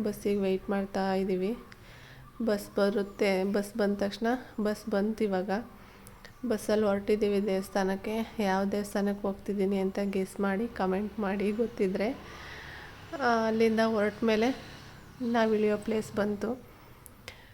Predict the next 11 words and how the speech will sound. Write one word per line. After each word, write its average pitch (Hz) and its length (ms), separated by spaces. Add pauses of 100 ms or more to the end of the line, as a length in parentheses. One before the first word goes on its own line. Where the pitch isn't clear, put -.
(380)
ಇದೇನೆ 220 320 (200)
ನಾವು 226 200
ಹೋಗ್ತಿರೋ 214 380 (100)
ದೇವಸ್ಥಾನ. 214 400 (540)
ಈ 226 40 (140)
ಆರ್ಚ್ 220 280
ನೋಡಿದರೆ 233 340 (100)
ಕೆಲವ್ರಿಗೆ 220 400
ಗೊತ್ತಿರುತ್ತೆ, 220 540 (440)
ಬಂದಿರ್ತಾರೆ 220 680
ಈ 208 40